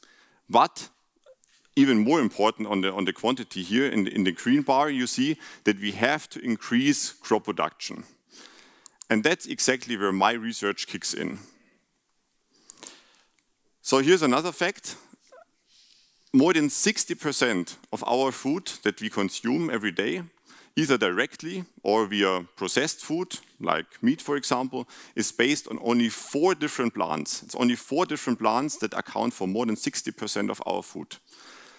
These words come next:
And that's rice, maize, soybean, and wheat.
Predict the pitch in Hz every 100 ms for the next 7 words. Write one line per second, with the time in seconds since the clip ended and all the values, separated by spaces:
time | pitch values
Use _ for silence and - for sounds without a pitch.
0 | _ - 95 113 - 107 95 131 175 -
1 | - - - 104 131 151 - - - _
2 | - - 107 123 131 127 127 127 _ _
3 | - 101 90 92 - -